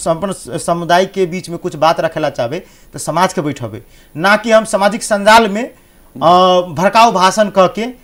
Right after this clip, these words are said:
अपना समुदाय के लोग के भड़का के, अ, केकरो हत्या कर देनाई या कोनो दुर्घटना करार देनाई, ई कायरता के काम छै। निमन लोग कभी भी एहन किस्म के साथ नहीं दै छै।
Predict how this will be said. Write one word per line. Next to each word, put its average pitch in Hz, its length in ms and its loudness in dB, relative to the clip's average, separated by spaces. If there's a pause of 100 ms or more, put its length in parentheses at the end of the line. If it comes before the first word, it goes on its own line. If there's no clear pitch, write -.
(240)
अपना 214 220 2
समुदाय 196 500 2
के 220 160 -6
लोग 208 220 -4
के 196 80 -4
भड़का 160 340 4
के, 240 180 -4
अ, 269 100 -4 (500)
केकरो 196 380 -2
हत्या 208 320 2
कर 208 220 6
देनाई 208 320 4 (260)
या 165 100 0
कोनो 196 280 -4
दुर्घटना 160 440 0
करार 214 300 6
देनाई, 220 260 4 (320)
ई - 20 -8
कायरता 196 500 4
के 180 100 -6
काम 175 240 -2
छै। 233 180 -14 (460)
निमन 240 280 4
लोग 247 400 4
कभी 214 220 2
भी 214 140 -4
एहन 214 160 0
किस्म 208 280 -8
के 202 120 -6
साथ 185 260 0
नहीं 180 140 -4
दै 190 100 0
छै। 240 140 -8